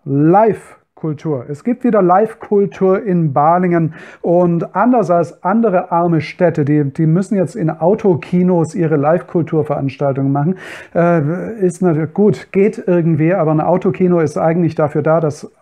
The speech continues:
Autos Kino, Kinofilme gucken können. <laughs> Äh, in Balingen, da haben die was viel Clevereres gemacht. Wo gehen Autos normalerweise hin? Auf einen Parkplatz. Und die haben jetzt eine riesen Veranstaltungsbühne auf einen Parkplatz gesetzt bei der Eiskunsthalle Drive-In Live in Balingen.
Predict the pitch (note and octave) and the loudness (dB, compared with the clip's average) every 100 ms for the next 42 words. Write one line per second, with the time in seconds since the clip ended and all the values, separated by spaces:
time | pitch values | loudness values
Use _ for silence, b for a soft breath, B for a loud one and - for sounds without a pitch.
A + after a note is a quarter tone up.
0 | _ E3 D#3+ D#3+ C#3 - _ - F#3 D#3 | _ -2 0 -2 -2 -6 _ -2 0 0
1 | D3 A#2 - E3 E3+ D3+ C3+ C3 D#3+ D#3 | -4 -10 -4 -2 0 0 -2 -2 -4 -4
2 | D#3+ E3+ F#3 F3+ - G3 A3+ G#3+ - E3+ | -2 -2 -2 -4 -6 -8 -10 -12 -2 2
3 | E3+ E3+ F#3+ E3 E3 F#3+ G3+ F3 D#3+ E3 | 2 2 2 2 2 2 0 -2 -2 -2
4 | D3+ C#3+ - F3+ F3 E3 F3 D3+ D3 D3+ | -4 -4 -4 -4 -4 -4 -4 -2 -2 -2
5 | D#3+ E3 D#3+ - D#3 G3 F3 F3 F3+ F3 | 0 0 0 0 2 2 2 2 2 2
6 | F3 F3 E3 E3 F#3 F#3+ F3 E3+ E3 D3+ | 2 -2 0 2 4 4 4 2 2 2
7 | G3+ G3 B B B F3+ F3+ G#3 G3 F3 | 2 2 B B B 0 2 2 0 -2
8 | - G#3+ A3 G3+ F3 E3 E3 E3 E3 E3 | 0 0 0 -2 -4 -4 -6 -4 -4 -4
9 | D#3+ D3+ - D#3+ D3 C#3+ D3+ C#3 B2+ C3+ | -6 -8 -8 -6 -4 -2 -2 -2 -4 -4
10 | - E3+ F3 - D#3 C#3 C#3 - D3+ C#3+ | -4 -4 -4 -2 -4 -2 -4 -4 -2 -2
11 | - C4 C4 C4+ A3 G#3+ - G3+ F#3+ F#3 | 2 2 2 2 2 2 2 0 2 0
12 | F3+ - E3+ E3+ E3+ - - G3 G#3 G3 | -2 -4 -4 -2 -2 -6 -6 0 0 2
13 | F#3 F#3 E3 D#3+ D#3+ C#3+ D#3 D#3 D3+ D#3+ | 0 0 -4 -2 -4 -2 -2 0 0 0
14 | F3 G#3+ B3+ A#3 - G3 G3 F3 D3 D3+ | 2 4 4 0 -4 -6 -4 -4 -2 0
15 | F3+ F#3 - - F3+ D#3+ C3 D3 D#3 D#3 | -2 -2 -8 -4 -2 -2 -2 0 0 0
16 | D3 C#3 | -4 -6